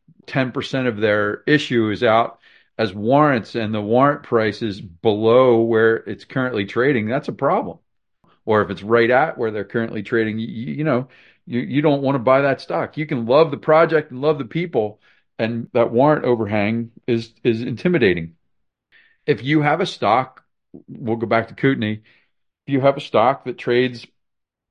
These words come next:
a hundred thousand shares a day, and you have an, uh, an E T F that's got almost a million shares of that,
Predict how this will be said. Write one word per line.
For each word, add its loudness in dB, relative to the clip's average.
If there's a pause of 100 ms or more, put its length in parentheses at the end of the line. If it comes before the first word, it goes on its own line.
(140)
a -6
hundred 0
thousand 0
shares -2
a -10
day, -6 (300)
and -2
you -4
have -2
an, -8
uh, -8 (100)
an -8
E -8
T -4
F -2
that's -10
got -4
almost -4
a -4
million -2
shares -2
of -6
that, -2